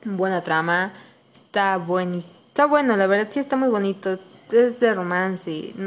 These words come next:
¿cómo no va a estar bonito, no? Y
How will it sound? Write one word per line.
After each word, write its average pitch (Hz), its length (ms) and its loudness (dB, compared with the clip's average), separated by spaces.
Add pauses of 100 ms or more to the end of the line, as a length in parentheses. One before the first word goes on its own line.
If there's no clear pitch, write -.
(140)
¿cómo 214 220 -2
no 175 140 -4
va 180 80 0
a - 20 -2
estar 196 260 -4
bonito, 165 520 -6
no? 156 240 -10 (720)
Y 190 840 -6